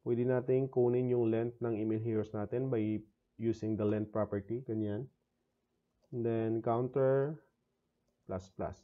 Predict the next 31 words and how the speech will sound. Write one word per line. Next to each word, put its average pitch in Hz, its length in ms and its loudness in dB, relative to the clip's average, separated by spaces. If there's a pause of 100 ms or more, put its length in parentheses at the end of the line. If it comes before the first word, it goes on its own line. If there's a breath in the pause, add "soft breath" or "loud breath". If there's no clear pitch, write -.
(1200)
So, 120 120 -2
ibig 139 160 -2
sabihin, 160 560 8 (320)
maglo-loop 135 480 10
siya 151 320 10 (320)
until 156 320 8
ma-reach 143 400 8
niya 143 320 6
yung 127 160 8
length 135 320 8
ng 131 320 4 (560)
arrays 117 400 8
natin, 113 320 2
which 113 160 -2
is - 480 -2
ito, 113 400 0
one, 120 400 2
two, 120 320 2 (240)
or 120 160 0
zero, 127 320 4
one, 117 400 4
two, 107 320 0
three. 101 240 -4 (400)
Okay? 123 240 2 (880)
So, 113 80 -6
dito 135 160 2
sa 165 160 6
loob, 156 560 10
try 127 160 2
nating 120 400 0
mag-console.log. 110 960 -2